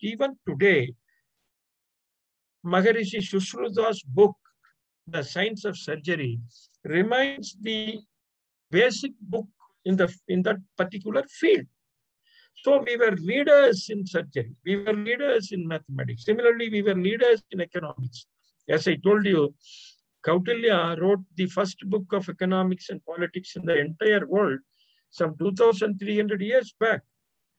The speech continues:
But even in that book, Kautilya quotes more than hundred authors before him. Economics,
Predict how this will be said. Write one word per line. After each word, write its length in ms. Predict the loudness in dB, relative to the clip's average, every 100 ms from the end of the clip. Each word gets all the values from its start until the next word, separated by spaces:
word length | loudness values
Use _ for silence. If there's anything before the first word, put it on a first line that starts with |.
| _ _ -4
But 160 | -2
even 260 | -2 -4 -4
in 180 | -2 2
that 180 | 2 0 2
book, 180 | 2 2 _ _ _ _ _ 0
Kautilya 560 | 0 2 -2 0 0 0 4
quotes 560 | 4 4 0 -10 -18
more 220 | -4 0 0
than 220 | -2 -2
hundred 420 | -4 -2 0 2
authors 420 | 0 -2 -2 -2 -8
before 340 | -14 -6 -6
him. 300 | -4 -8 -10 _ _ _ _ _ _ _ _ -12
Economics, 680 | -4 -2 0 -4 -8 -12